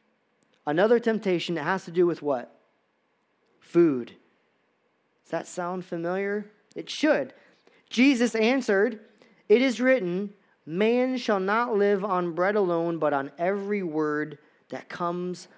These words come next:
from the mouth of God. Notice Jesus is led into the wilderness, into the desert to be alone. And the purpose, he is being there to be tempted by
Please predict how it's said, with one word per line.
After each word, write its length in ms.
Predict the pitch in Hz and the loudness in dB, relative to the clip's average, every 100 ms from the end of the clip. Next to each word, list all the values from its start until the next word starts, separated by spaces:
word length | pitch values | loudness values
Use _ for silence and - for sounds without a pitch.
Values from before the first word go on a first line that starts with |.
| _ | _
from 160 | 147 143 | -12 -10
the 60 | |
mouth 480 | 139 151 156 151 - _ _ - | -6 -4 -4 -6 -12 _ _ -14
of 140 | 127 | -10
God. 400 | 139 127 110 113 _ _ _ _ _ - | -8 -10 -12 -18 _ _ _ _ _ 0
Notice 420 | 185 202 165 - | 4 4 2 -4
Jesus 800 | - 185 208 180 151 135 - - _ _ _ _ | -8 -2 -2 -2 -6 -8 -14 -18 _ _ _ _
is 180 | 175 170 | 2 2
led 420 | 156 170 185 214 | 2 4 6 4
into 480 | 202 190 214 220 220 | 4 2 2 0 0
the 160 | 202 196 | 2 2
wilderness, 520 | 185 170 151 135 135 | 2 0 -2 -6 -2
into 400 | 202 220 226 220 | 0 2 0 2
the 120 | 214 | 2
desert 480 | 165 185 175 151 151 | 0 0 0 -2 -4
to 80 | 160 | -8
be 340 | 135 202 220 | -4 -2 0
alone. 640 | 226 196 190 190 160 127 117 _ _ _ _ _ _ _ - | 2 2 2 2 -2 -4 -10 _ _ _ _ _ _ _ -2
And 160 | 190 180 | 0 0
the 60 | |
purpose, 880 | 175 - 247 294 254 165 160 - - - _ _ _ _ _ _ _ | -4 -2 0 2 2 0 0 -8 -16 -20 _ _ _ _ _ _ _
he 440 | - 277 294 294 | 2 6 6 4
is 280 | 240 214 165 | 4 2 0
being 420 | 147 226 269 226 | 0 2 2 2
there 220 | 175 170 | 2 2
to 140 | 165 190 | 0 -4
be 200 | 170 175 | -4 -6
tempted 800 | - - 254 262 262 160 156 175 | -8 -6 -2 -2 -2 -4 -4 -4
by 520 | 165 190 185 185 | 0 2 2 0